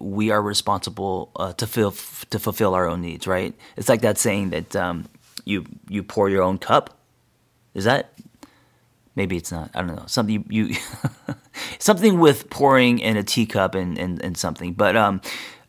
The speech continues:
um, but you know what I'm talking about, right? You fulfill your own needs, right? You're not depending on your partner to make you feel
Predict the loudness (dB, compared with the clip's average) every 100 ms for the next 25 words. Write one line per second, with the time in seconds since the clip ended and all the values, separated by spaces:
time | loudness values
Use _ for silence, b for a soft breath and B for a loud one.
0 | -2 0 0 0 2 6 8 6 4 0
1 | 0 -2 0 2 2 -2 0 2 4 4
2 | 4 2 0 -2 -2 0 2 2 2 2
3 | -2 -2 -2 0 2 2 2 2 0 -6
4 | 2 2 4 -2 -2 -4 B B B B
5 | -2 0 2 4 2 0 -2 -2 -2 -4
6 | 0 2 4 2 0